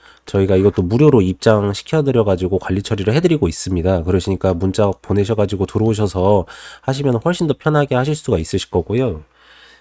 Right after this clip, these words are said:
마지막으로 이 기술적 분석하고 세력 평단가 계산, 이거에 대해서 많이들 조금 여쭤보시는데 이거는 문자 보내시면은 항상 말씀드렸듯이 책이나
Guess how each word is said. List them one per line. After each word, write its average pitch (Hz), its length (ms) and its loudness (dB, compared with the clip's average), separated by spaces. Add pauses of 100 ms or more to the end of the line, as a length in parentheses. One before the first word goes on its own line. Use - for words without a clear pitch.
(120)
마지막으로 117 760 0
이 92 140 -6
기술적 156 540 -6
분석하고 98 320 -4
세력 - 240 -6
평단가 190 440 -6
계산, 90 320 -8
이거에 104 300 0
대해서 101 240 -4
많이들 92 400 -4
조금 107 520 -2
여쭤보시는데 95 960 -2 (460)
이거는 95 300 0
문자 113 280 2
보내시면은 104 800 0
항상 143 280 -2
말씀드렸듯이 90 640 -6
책이나 151 720 -2